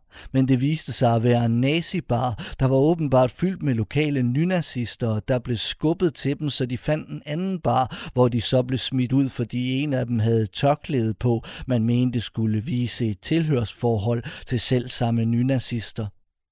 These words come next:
For at undgå at komme forbi nazibaren igen, stak de af ned ad de ubelyste, brostensbelagte småveje, drejede og drejede om hjørner for at sno sig fri af oplevelserne.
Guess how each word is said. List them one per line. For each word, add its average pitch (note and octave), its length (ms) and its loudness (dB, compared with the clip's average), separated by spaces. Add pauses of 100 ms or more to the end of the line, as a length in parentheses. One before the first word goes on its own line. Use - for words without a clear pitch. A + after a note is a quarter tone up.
(840)
For C#3 280 6
at C3 120 6
undgå C#3 460 0
at G2+ 80 -6
komme A2+ 320 -2
forbi B2+ 440 -4
nazibaren B2 920 2
igen, C3 380 0 (240)
stak - 380 0
de C#3+ 180 4
af D3+ 180 2
ned A2+ 280 2
ad A2 100 2
de A2+ 240 -4
ubelyste, A#2+ 800 -2
brostensbelagte A#2+ 1160 -4
småveje, C3 800 0 (320)
drejede C3+ 680 4
og A2 120 -2
drejede B2 640 4
om G#2+ 100 0
hjørner B2 460 2
for A2+ 260 -2
at G#2 60 -2
sno A#2 360 -4
sig A2 220 -8
fri C3+ 400 -4
af A2+ 200 -2
oplevelserne. G#2+ 880 -6